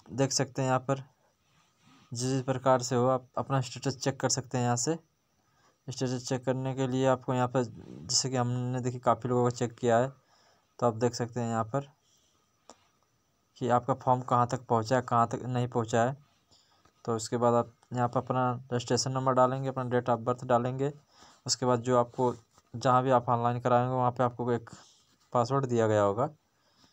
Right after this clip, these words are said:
इसको आप हम देखिए फिल कर सकते हैं डालकर। जैसे सबमिट में बट क्लिक करेंगे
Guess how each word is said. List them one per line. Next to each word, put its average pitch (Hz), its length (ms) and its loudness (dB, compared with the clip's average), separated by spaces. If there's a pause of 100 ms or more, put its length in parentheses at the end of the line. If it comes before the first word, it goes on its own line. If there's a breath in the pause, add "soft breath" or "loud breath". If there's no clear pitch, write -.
(180 soft breath)
इसको - 260 0
आप 123 120 4
हम 123 160 2
देखिए 120 220 0
फिल 131 200 -6
कर 131 140 -2
सकते 131 280 -6
हैं 147 140 -4
डालकर। 123 340 0 (120)
जैसे 117 280 -4
सबमिट 123 380 -4
में 123 100 -6
बट 120 140 -10
क्लिक 123 280 -6
करेंगे 131 340 -2